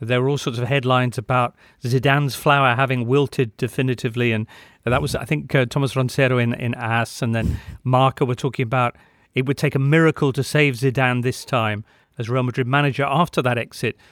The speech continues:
to third division Alcoyano in the Copa del Rey. Alcoyano, who were down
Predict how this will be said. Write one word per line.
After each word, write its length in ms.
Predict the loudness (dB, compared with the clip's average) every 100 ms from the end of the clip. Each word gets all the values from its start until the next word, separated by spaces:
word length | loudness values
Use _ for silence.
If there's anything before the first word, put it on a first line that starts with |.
| _ _ -10
to 400 | -2 0 0 -6 _
third 260 | 0 2
division 280 | 2 -4 -4
Alcoyano 760 | -4 -4 0 2 4 2 0 -4 _ _ _ _
in 180 | -2 2
the 100 | 2
Copa 260 | 0 -2 -2
del 220 | -2 -4
Rey. 300 | -4 -4 -4
Alcoyano, 580 | -4 -2 -2 0 0 0
who 80 | 0
were 100 | 0
down 320 | 0 0